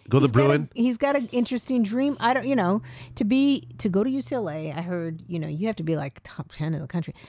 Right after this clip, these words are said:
Speaker 2: That's a lot to ask. That's,
Speaker 1: Yeah.
Speaker 2: that's a lot to ask. And
Speaker 1: I
Speaker 2: I,
Speaker 1: wish him
Speaker 2: I'm not,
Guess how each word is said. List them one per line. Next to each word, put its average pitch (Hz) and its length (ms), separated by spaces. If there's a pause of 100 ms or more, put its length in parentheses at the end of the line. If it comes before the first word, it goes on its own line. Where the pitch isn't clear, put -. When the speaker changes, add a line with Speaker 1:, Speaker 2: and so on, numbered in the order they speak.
(100)
Speaker 2:
That's - 240
a 151 60
lot 127 320
to - 140
ask. - 400
That's, - 200
Speaker 1:
Yeah. 73 140
Speaker 2:
that's 180 200
a 127 60
lot 80 280
to - 140
ask. - 280 (800)
And 156 200
Speaker 1:
I 147 200
Speaker 2:
I, 185 80
Speaker 1:
wish 208 180
him 214 80
Speaker 2:
I'm 254 120
not, 240 260